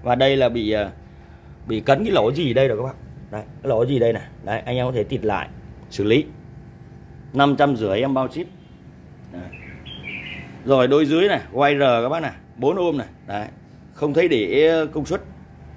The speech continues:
Năm trăm K em bao ship này. Đấy. Thanh lý cho anh hết về lô mới các bạn. Rồi, đôi dưới là ôi, ai qua dàn chung này, không thấy đĩa công suất, sáu ôm này,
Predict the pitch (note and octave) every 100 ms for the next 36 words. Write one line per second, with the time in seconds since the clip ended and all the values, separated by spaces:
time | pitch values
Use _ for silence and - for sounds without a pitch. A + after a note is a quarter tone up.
0 | - - - - - - - - - -
1 | - - - - - - C#3 D3 D3+ C#3
2 | D3 C#3 C3+ C3 B2+ E3 C#3+ - - -
3 | - - F#2 - - - - - - -
4 | - - A#2 A#2+ C#3 D3 A#2+ C#3+ C4+ G#2+
5 | G2+ G#2+ A2 C3 C3+ - - - - -
6 | - - - - - - A#2+ B2+ C3+ C#3+
7 | D3 F3+ F3+ C3+ D3 - C#3+ C#3 C#3+ C#3
8 | C3+ G#2+ D3 C#3 G#2 - D#3+ D3+ F3 C3
9 | - C#3 F3+ - - - - - - -
10 | C3+ D#3 E3 C#3+ G2